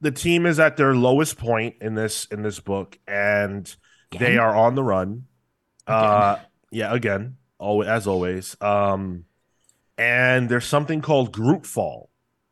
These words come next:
Speaker 1: that they, uh, apparently are gonna have to stop. We don't know too much about it. Um,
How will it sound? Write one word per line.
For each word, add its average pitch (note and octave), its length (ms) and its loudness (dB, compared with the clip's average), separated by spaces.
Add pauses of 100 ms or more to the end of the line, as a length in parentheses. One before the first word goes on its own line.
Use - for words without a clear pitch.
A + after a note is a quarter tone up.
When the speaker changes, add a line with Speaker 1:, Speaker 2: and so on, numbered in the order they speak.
(720)
Speaker 1:
that G#2 520 0
they, A2 840 -4
uh, G#2+ 640 0
apparently C3 480 0
are C3+ 60 2
gonna C3+ 140 -2
have C3 180 0
to C3+ 60 -12
stop. E3 420 -2
We G#2 100 -6
don't C3+ 200 0
know C#3+ 240 4
too D3 180 -6
much C#3+ 220 -2
about B2+ 300 0
it. G3 140 -4 (540)
Um, G#2 680 2